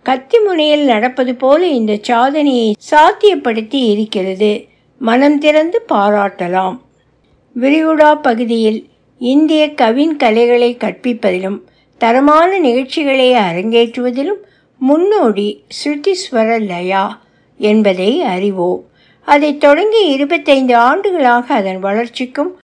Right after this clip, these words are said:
மாணவர்களின் நேர்த்தியான பயிற்சிக்கும் தம்மை அர்ப்பணித்துக் கொண்டிருக்கும் அனுராதா சுரேஷ் அவர்களுடனான நேர்காணல்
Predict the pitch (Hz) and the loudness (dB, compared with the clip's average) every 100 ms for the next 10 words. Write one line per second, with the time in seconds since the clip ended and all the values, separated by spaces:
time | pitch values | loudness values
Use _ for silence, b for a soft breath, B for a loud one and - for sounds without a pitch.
0 | _ _ 262 247 294 403 415 370 349 285 | _ _ 0 2 4 2 0 -2 -2 -2
1 | 277 254 220 240 240 262 262 285 339 - | 0 2 2 0 -2 -2 0 0 -2 -6
2 | 214 226 220 233 - 196 247 b b b | -4 -4 -6 -10 -8 -8 -8 b b b
3 | _ 269 277 262 240 220 226 440 440 415 | _ 2 2 2 2 2 0 0 0 -2
4 | 311 269 247 233 214 208 202 - 208 214 | -2 0 0 0 -2 -2 -6 -6 -6 -2
5 | 285 311 285 254 220 196 - 190 202 214 | 0 2 2 2 0 -2 -6 -6 -2 -4
6 | - b b b _ - 220 233 254 208 | -4 b b b _ -2 0 -2 -2 -2
7 | 208 208 214 262 359 240 180 185 196 220 | -2 0 0 -2 -2 -4 -4 -4 -4 -2
8 | 214 226 427 | -2 -2 -6